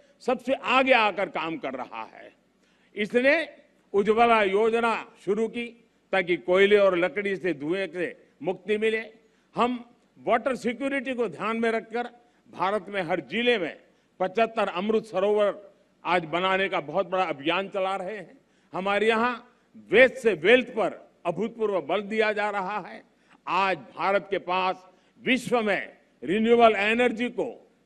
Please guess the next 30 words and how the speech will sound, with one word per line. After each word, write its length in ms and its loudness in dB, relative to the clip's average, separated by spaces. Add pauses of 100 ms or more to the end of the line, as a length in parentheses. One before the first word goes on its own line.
(100)
चौथी 480 4
सबसे 500 4
बड़ी 300 4 (520)
क्षमता 460 0
के 140 2
रूप 220 -2
में 80 -2
हमने 220 -6
उभार 380 -4
प-, 240 -14
पाए 240 -4
हैं। 260 -10 (340)
आज 220 -4
हम 400 -6 (280)
विंड 300 0
एनर्जी 420 -2 (100)
में 240 -4
भी 360 -4 (260)
चौथे 400 0
नंबर 300 -2
पे 140 -6
हैं, 420 -8 (180)
सोलर 440 2
एनर्जी 440 0
में 160 0
भी 240 0 (360)
पांचवें 420 2
नंबर 280 0
पे 160 -6
हैं। 440 -6